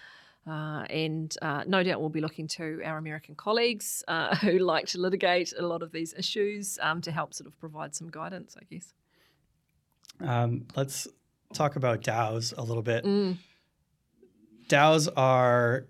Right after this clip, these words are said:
Speaker 2: kind of born out of the blockchain era, and so, you know, there's definitely some crossover here. Um, the, the blockchain idea is that you can have a decentralized store of data, and, you know, no one can censor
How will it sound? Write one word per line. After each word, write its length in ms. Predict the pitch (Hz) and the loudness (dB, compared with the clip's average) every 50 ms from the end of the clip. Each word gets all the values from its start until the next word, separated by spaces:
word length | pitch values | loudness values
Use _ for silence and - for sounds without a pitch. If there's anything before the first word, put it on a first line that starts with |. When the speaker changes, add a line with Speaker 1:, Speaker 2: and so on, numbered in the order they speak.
| _ _ _ | _ _ _
Speaker 2:
kind 300 | - - - 170 185 175 | -6 0 2 4 6 6
of 240 | 165 143 123 120 - | 4 4 2 -2 2
born 320 | - 151 139 143 147 143 | 6 8 8 8 8 6
out 180 | 147 139 131 127 | 6 4 2 2
of 120 | 123 120 | 2 -2
the 120 | 120 120 117 | -2 -4 -2
blockchain 640 | 117 123 120 117 117 117 - - 135 123 117 120 - | 2 2 2 2 2 0 -4 -4 -2 -2 -2 -4 -2
era, 420 | - 120 113 113 113 117 120 127 - | 0 2 4 4 4 4 2 0 0
and 180 | 120 113 110 | -4 -4 -4
so, 260 | 113 - 127 113 110 | -2 0 0 0 2
you 120 | 107 117 - | 0 -2 -2
know, 180 | 131 120 113 | -2 -2 -2
there's 200 | 117 127 123 120 | 0 -2 -2 2
definitely 280 | - 143 135 - 156 143 | 2 2 2 4 2 2
some 200 | 135 - 131 120 | 2 2 -2 -2
crossover 600 | 117 - 127 117 117 117 - 123 117 113 107 104 | -2 -2 -2 -2 -2 -2 -4 -6 -6 -8 -10 -12
here. 340 | - - 127 113 110 113 113 _ - - - _ _ _ - | -12 -10 -8 -8 -8 -10 -12 _ -20 -20 -20 _ _ _ -10
Um, 320 | 120 113 110 107 104 104 110 | -6 -6 -6 -6 -8 -10 -4
the, 220 | - 127 117 117 117 _ | -2 -2 -2 -2 -6 _
the 100 | - 123 | -8 0
blockchain 680 | 117 135 127 123 131 - - - 139 123 117 117 113 123 | 4 6 6 4 4 2 2 4 4 4 4 4 2 0
idea 500 | - 117 117 110 117 117 117 113 113 117 - | 0 -2 -2 0 2 2 4 4 2 2 0
is 180 | 127 113 107 | -4 -6 -4
that 180 | - 113 104 113 | -4 -4 -4 -4
you 100 | 113 107 | -8 -8
can 140 | - - 110 | -6 -6 -6
have 380 | - - 113 110 107 107 104 107 _ _ - - - - _ _ - | -4 -4 -4 -2 -2 -4 -6 -8 _ _ -20 -20 -20 -20 _ _ -8
a 220 | 117 107 107 104 | -4 -4 -4 -4
decentralized 640 | 107 135 135 135 - 147 - - 139 123 113 110 - | -2 -2 0 4 4 4 4 4 4 4 4 4 2
store 380 | - - - 120 113 113 110 113 | -2 0 0 2 2 4 2 0
of 200 | - 117 104 - | -2 -4 -8 -2
data, 440 | - 117 117 117 117 117 113 117 120 - _ _ _ _ _ | 0 2 4 4 4 4 4 2 -2 -10 _ _ _ _ _
and, 280 | - 117 104 104 107 107 | -6 -6 -4 -4 -4 -4
you 80 | 113 | -2
know, 60 | 110 | -2
no 160 | 107 117 127 131 | 2 4 4 4
one 120 | 131 127 | 4 4
can 140 | 127 123 110 | 2 -2 -2
censor 640 | - - 131 120 117 - - 120 117 113 113 127 | 0 0 0 0 0 0 0 0 0 0 -2 -4